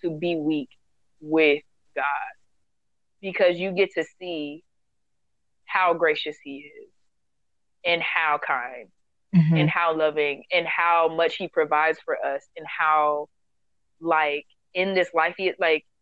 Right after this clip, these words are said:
Speaker 1: just as we are friends and we go through life and we go through the ups and downs and, like, we bump heads, we reconcile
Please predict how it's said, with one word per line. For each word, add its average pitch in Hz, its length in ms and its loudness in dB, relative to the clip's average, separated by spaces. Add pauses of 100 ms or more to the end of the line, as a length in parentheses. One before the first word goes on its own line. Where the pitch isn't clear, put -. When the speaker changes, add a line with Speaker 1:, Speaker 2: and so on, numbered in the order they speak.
Speaker 1:
just 226 240 2
as 240 160 4
we 208 160 2
are 226 80 4
friends 240 540 2
and 175 260 4
we 208 180 0
go 202 220 4
through 220 160 -4
life 190 380 2
and 180 120 -2
we 196 120 -4
go 196 180 4
through 214 80 -4
the - 100 4
ups 185 200 2
and 180 100 -6
downs 180 480 2
and, 165 180 0
like, 147 300 0 (300)
we 196 140 -6
bump 208 280 0
heads, 208 400 2 (400)
we 196 160 0
reconcile 185 800 2